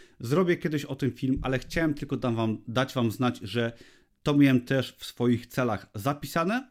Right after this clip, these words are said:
żeby dbać o zdrowie psychiczne, bo miałem problemy depresyjne, od-, odkąd byłem nastolatkiem i że naprawdę w-, w-, pójście do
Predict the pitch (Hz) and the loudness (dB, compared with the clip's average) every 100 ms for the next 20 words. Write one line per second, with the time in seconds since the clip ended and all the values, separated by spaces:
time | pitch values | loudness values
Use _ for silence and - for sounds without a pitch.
0 | - 120 135 123 107 113 - 107 120 117 | -10 -4 -2 -2 -2 -4 -4 -4 -2 -4
1 | - 117 - 117 110 117 117 117 110 110 | -6 -12 -6 -4 0 0 0 -2 -2 -2
2 | 104 98 101 - 131 190 - - - - | -2 -4 -6 0 0 0 -6 -20 -20 -20
3 | _ 135 135 - _ _ 127 - 120 120 | _ 2 2 -2 _ _ -6 0 2 2
4 | 113 - 120 123 - 226 - - _ _ | 0 -2 -4 -4 -2 -2 -4 -18 _ _
5 | 156 135 143 139 131 147 127 127 131 127 | -4 2 4 4 2 -2 -2 0 2 2
6 | 127 - _ _ _ _ _ 113 - - | 0 -4 _ _ _ _ _ -18 -12 -6
7 | 120 113 110 - - _ _ - 196 - | -6 -4 -8 -10 -20 _ _ -2 0 0
8 | 165 127 135 - | 0 0 0 -2